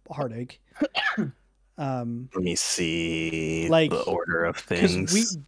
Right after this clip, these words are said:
Speaker 1: like, if there's, like, a three or five episode, like, chunk, right? That's just gonna be, like, an experience. We could stop and, like, watch it on Discord or something together. Make it a thing, right?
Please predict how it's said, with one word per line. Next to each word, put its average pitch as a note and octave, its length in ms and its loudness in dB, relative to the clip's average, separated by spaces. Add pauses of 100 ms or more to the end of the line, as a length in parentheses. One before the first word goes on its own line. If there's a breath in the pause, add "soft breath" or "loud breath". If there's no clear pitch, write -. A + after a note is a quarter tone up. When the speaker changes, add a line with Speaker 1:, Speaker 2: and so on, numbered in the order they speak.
(260)
Speaker 1:
like, F#3 200 4
if F3+ 120 0
there's, G#3 240 6
like, G#3+ 160 4
a F#3+ 80 6
three G3 600 4
or E3+ 200 8
five D#3+ 800 0
episode, E3 720 4
like, D3 240 4
chunk, C#3+ 480 2
right? C#3 340 0 (640 soft breath)
That's D#3 280 4
just D#3+ 220 2
gonna D#3+ 180 4
be, D3+ 280 4
like, C3+ 480 -4 (1000)
an D#3+ 160 4
experience. E3 960 2 (420 soft breath)
We E3+ 200 6
could F#3+ 180 6
stop A3+ 480 4
and, F3+ 100 4
like, D#3 160 2
watch D3+ 300 2
it E3 80 -2
on D3+ 140 2
Discord D#3 440 0
or C#3 60 0
something C3+ 340 -4
together. B2+ 500 -4 (360)
Make D3+ 240 0
it C#3 40 -2
a C3 40 -4
thing, D#3+ 560 -2 (680)
right? E3+ 300 2